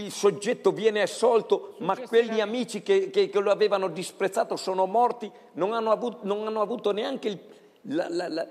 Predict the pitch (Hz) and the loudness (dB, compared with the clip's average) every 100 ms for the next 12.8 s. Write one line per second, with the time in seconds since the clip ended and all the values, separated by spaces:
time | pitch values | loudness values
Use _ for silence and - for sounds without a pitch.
0 | - - 156 226 185 - - 175 175 - | -12 -10 -2 -2 -2 -8 -10 -8 -6 0
1 | 208 190 202 208 240 233 185 180 196 185 | 0 0 -4 -2 -2 0 0 -2 -2 -2
2 | - - - - 165 170 165 - - 170 | -4 -12 -14 -2 0 0 -6 -8 -4 -4
3 | 120 147 151 147 139 123 - 107 90 - | -2 -2 -2 -4 -8 -10 -8 -8 -10 -18
4 | - _ _ _ _ _ _ _ _ _ | -20 _ _ _ _ _ _ _ _ _
5 | 196 160 160 151 175 190 131 156 143 - | -6 -2 0 0 2 2 2 0 0 -4
6 | - - 123 131 135 123 135 - 131 131 | -16 -14 -6 -4 -2 -4 -6 -2 -2 0
7 | 139 120 113 110 104 - 123 117 113 107 | 0 2 2 0 -2 0 0 0 -2 -2
8 | 127 123 117 101 - 123 113 - 131 120 | -2 -2 -4 -6 -6 -6 -6 -4 -2 -2
9 | 107 104 107 101 - - - - 92 90 | -4 -4 -4 -6 -10 -14 -16 -10 -10 -10
10 | 95 - _ _ 104 113 147 131 120 139 | -14 -20 _ _ -4 -2 0 0 -2 -2
11 | 135 127 113 120 123 113 101 104 101 101 | -2 -2 -2 -2 -2 -2 -6 -6 -6 -6
12 | 92 104 - 95 - 117 95 | -10 -16 -14 -14 -12 -10 -10